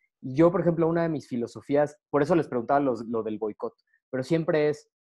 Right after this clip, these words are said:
pues ni modo, hay que hacerlo, ¿no? O sea, tal vez hay que calcularlo bien antes de hacerlo, pero no importa equivocarnos,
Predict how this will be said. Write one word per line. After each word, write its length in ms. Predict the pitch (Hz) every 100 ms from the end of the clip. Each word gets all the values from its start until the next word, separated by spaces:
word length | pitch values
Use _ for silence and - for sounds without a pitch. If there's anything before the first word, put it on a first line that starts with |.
| _ -
pues 120 | 127
ni 60 | 151
modo, 180 | 190
hay 80 | 175
que 100 | 190
hacerlo, 460 | 185 190 185 107 - _
¿no? 220 | 135 165 -
O 60 |
sea, 160 | 147 - _ _ _ _
tal 280 | 185 226 220
vez 480 | 196 214 302 _ - -
hay 120 | 165
que 140 | 202
calcularlo 540 | 165 143 147 160 175 170
bien 220 | 170 170
antes 280 | 170 180 156
de 60 |
hacerlo, 360 | 139 151 151 175
pero 200 | 156 147
no 100 | 165
importa 340 | 190 202 190
equivocarnos, 840 | 202 165 120 - 151 139 143 -